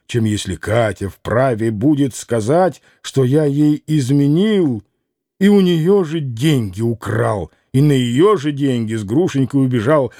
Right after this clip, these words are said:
добродетельную жизнь начинать. Этого не могу». Так,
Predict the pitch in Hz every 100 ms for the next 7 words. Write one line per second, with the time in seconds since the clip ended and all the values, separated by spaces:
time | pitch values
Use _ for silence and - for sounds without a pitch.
0 | - 143 135 120 143 131 139 139 139 120
1 | 180 185 139 127 _ 139 - 110 101 71
2 | - _ _ 113 120 - 110 104 101 101
3 | 92 64 64 - _ _ _ _ _ _
4 | _ _ _ _ _ - 180 170 - -